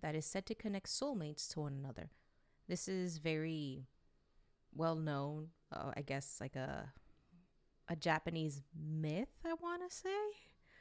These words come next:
where the red string of fate typically connects people who are meant to be together, uh, typically couples,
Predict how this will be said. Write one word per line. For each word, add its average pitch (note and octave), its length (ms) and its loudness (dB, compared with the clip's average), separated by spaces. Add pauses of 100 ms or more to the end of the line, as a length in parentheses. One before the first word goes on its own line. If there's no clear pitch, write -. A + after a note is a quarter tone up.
(420)
where E3+ 800 2 (600)
the F3+ 160 6
red F3+ 260 2
string F#3+ 300 0
of F3 80 0
fate E3 440 0 (260)
typically A#3 560 0
connects A3 480 0
people G3 480 0
who E3+ 120 0
are E3 120 2
meant D#3+ 340 0
to D3+ 540 -2 (260)
be E3+ 140 2
together, D3+ 640 0 (220)
uh, C3 260 -4 (240)
typically - 260 -2
couples, D#3+ 460 -6